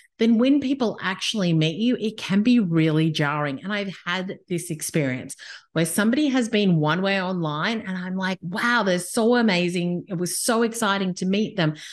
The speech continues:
And then when I met them, it was really awkward because they were nothing like they were online. So when it comes to your personal brand,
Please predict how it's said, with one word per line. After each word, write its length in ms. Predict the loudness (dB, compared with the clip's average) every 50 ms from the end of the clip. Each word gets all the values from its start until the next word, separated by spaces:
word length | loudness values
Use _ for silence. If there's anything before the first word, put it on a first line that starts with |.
| -20 -16 _ 0
And 180 | 4 4 6
then 160 | 6 6 6
when 140 | 6 4 4
I 120 | 4 2 4
met 320 | 4 4 4 4 2 0 -4 -4
them, 180 | -2 -2 -2 -4 -6
it 160 | -10 -10 -6
was 260 | -2 0 0 0 0 -2 -2
really 840 | 0 0 0 2 2 2 4 4 4 4 2 2 2 0 -2 -4 -4
awkward 580 | 0 0 0 0 0 0 0 0 0 0 -4 -10 _ _ -20 -20 -16 _
because 560 | -2 -2 -2 -2 -4 -2 0 2 2 2 0 -2 -4
they 160 | -2 -2 0
were 140 | 0 2 2
nothing 640 | 4 4 4 4 4 2 0 -2 -2 -4 -2 -2 -2
like 340 | 0 0 0 -2 -2 -2
they 160 | -2 -2 0 2
were 240 | 2 2 2 0
online. 560 | 0 -2 -2 0 0 0 0 0 -2 -4 -6 -10 -14 -18 -20 -20 -20 _
So 340 | -8 -4 0 2 2 2 0
when 320 | 0 0 0 2 2 2
it 160 | 0 0 -2
comes 260 | 0 0 0 0 0 0
to 80 | -2
your 100 | -2 0
personal 420 | 0 0 0 0 0 -2 -2 -2 0
brand, 520 | 0 0 0 -2 -4 -2 -2 0 0